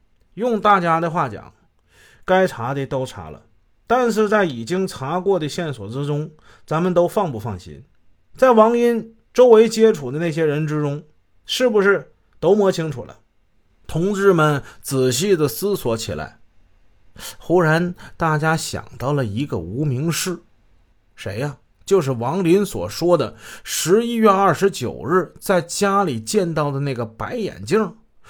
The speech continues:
也就是曾对王英讲他爸爸在保险公司工作的那个青年。小徐翻看了记事本，看了看说：“嗯，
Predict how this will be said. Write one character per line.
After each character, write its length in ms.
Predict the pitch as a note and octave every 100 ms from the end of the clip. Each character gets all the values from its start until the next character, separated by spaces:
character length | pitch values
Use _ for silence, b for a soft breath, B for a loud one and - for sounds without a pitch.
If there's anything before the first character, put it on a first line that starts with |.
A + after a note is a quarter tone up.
| B B
也 260 | B2+ C#3+ D3
就 160 | A3
是 120 | D3+ C#3
曾 280 | - E3
对 120 | F#3 D3+
王 240 | C3+ F3+
英 160 | G#3+ G#3+
讲 280 | B2 F2
他 100 | G#2
爸 300 | C3 G#3 F3+
爸 100 | D3
在 140 | C3+ C3
保 240 | B2 G3+
险 200 | D3+ F2+
公 220 | F2+ F3+
司 140 | F#3 G3
工 260 | G#3 C4
作 180 | B3 B3
的 120 | C3+
那 100 | G#2
个 60 | F#2+
青 200 | - G2
年。 160 | F2+ - _ _ _ _ _ b b -
小 280 | - D#3+ D3+
徐 220 | F#3 G#3
翻 200 | G3 G3
看 160 | F3 E3+
了 100 | E3
记 180 | E3+ E3+
事 140 | D3
本， 140 | G#2+ F2 G2 A#2 B B B
看 240 | - - E3
了 120 | D#3
看 200 | E3 D#3
说 380 | C#3 D#3+ E3 E3 b b b b b b -
：“嗯， 560 | A3+ E3 D#3 D3 C#3